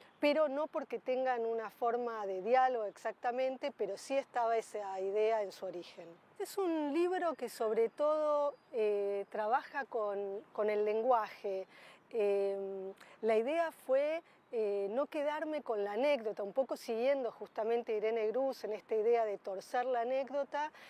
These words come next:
partir de, de algún motivo que me lleva a sentarme a escribir, pero a partir de eso dejarme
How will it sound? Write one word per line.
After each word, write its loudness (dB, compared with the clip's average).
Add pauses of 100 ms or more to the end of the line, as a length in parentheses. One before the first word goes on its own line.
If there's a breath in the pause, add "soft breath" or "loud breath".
(240 loud breath)
partir 0 (100)
de, 2 (240 loud breath)
de 0
algún 0
motivo 0 (160)
que -4
me -6
lleva 4
a -10
sentarme -2
a -8
escribir, -4 (320 loud breath)
pero 4
a 0
partir -2
de 0
eso -4
dejarme 0